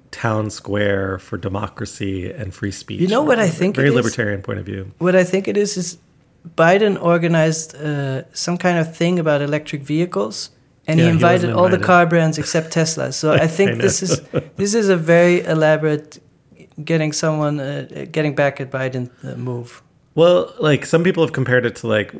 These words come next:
Speaker 1: Bezos when he bought the Washington
Speaker 2: Yeah.
Speaker 1: Post, but Bezos, just to put in perspective.
Speaker 2: But maybe it's more t-,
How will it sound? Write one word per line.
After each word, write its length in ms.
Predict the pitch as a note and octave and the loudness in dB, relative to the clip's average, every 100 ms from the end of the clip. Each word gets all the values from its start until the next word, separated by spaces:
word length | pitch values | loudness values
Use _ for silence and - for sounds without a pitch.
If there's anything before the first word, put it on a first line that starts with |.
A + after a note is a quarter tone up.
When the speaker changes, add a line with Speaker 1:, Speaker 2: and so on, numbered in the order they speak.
| - | -14
Speaker 1:
Bezos 540 | A2 A2+ A2 A2+ G#2 - | -4 -2 0 -2 -2 -6
when 100 | F#2 | -6
he 60 | G#2 | -4
bought 160 | G2+ | -4
the 80 | G2+ | -4
Washington 400 | G2 - A2 D#3 | -6 -6 -6 0
Speaker 2:
Yeah. 140 | D3 | 0
Speaker 1:
Post, 360 | G#2 C3 - G2 | 0 -4 -8 -6
but 140 | A2 | -4
Bezos, 400 | A2+ D#3+ E3+ D3+ | 0 2 2 0
just 140 | C#3 - | -4 -2
to 40 | |
put 80 | D3+ | -2
in 60 | B2 | -2
perspective. 480 | A#2 - A#2 - E3 | -6 -4 -6 -2 2
Speaker 2:
But 60 | |
maybe 200 | F#3+ G#3 | 2 2
it's 160 | A#3 - | 0 2
more 360 | G3 G3 G3 | 4 6 6
t-, 280 | F#3 - - | 4 -8 -18